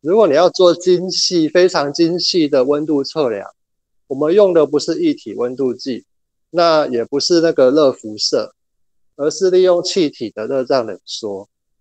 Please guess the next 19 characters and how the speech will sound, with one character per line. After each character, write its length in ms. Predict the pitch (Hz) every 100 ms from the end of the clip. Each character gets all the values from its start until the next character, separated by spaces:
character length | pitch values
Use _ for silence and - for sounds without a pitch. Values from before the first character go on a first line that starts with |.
| _ _ _ _ _ _ _ _ _ _ _
哦， 160 | 147 131
那 280 | 170 180 165 - _
定 260 | 226 185 135
容， 300 | 107 98 _ _
要 140 | 170 165
定 300 | - 165 120
容。 260 | 101 - _ _ _ _ _ _ _ _ _ _ _ _ _ _ _ _ _ _ _
这 100 | 180
样， 160 | 170 156
然 100 | 147
后 60 |
利 120 | 170
用 140 | 175 160
给 140 | 143
吕 160 | 143 117
萨 240 | 143 123
克 180 | 120 127
定 340 | - 123 113 117
律， 200 | 113